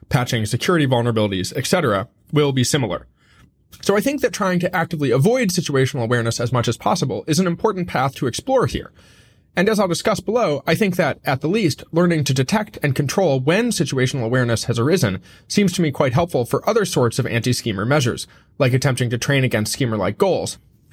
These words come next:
and to otherwise shape a model's goals to be as close as possible to what you want prior to situational awareness, and thus the threat of training gaming arising. However,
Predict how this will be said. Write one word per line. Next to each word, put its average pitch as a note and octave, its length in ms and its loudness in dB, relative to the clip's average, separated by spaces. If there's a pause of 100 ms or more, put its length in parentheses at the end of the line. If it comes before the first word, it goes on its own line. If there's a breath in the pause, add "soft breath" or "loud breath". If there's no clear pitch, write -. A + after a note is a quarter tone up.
(220)
and D3+ 160 2
to - 100 0
otherwise C3 540 2
shape G3 340 0
a - 20 -8
model's C#3+ 320 0
goals D3 540 2
to E3 100 2
be D#3+ 120 2
as C#3 100 2
close F3+ 300 0
as D3+ 100 -2
possible C#3+ 420 -2
to A2 100 -6
what A2+ 180 -4
you C#3+ 80 2
want F#3+ 320 0 (260)
prior G#3 380 0
to F3+ 120 -6
situational B2 600 -2
awareness, A2 500 -2 (100)
and C3+ 140 4
thus C3 320 0 (120)
the B2+ 100 2
threat - 420 0
of A2 120 -10
training E3+ 340 0
gaming F2+ 440 -6
arising. B2 420 2 (420 loud breath)
However, D#3+ 400 0